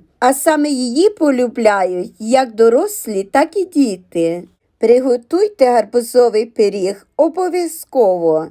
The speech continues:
Ця страва поєднує у собі користь та чудовий смак. Запрошую підписатися на мій канал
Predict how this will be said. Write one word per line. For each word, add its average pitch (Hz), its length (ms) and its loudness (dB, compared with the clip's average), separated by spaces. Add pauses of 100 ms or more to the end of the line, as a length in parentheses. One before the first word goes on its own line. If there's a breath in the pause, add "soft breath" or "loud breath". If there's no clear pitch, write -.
(140)
Ця 247 220 2
страва 311 520 0
поєднує 233 680 0
у 214 140 -2
собі 196 540 -6 (100)
користь 285 720 -2
та 180 160 -4
чудовий 269 720 -2
смак. 190 540 -4 (440)
Запрошую 247 880 0
підписатися 247 840 0
на 226 120 -2
мій 294 160 -2
канал 190 540 0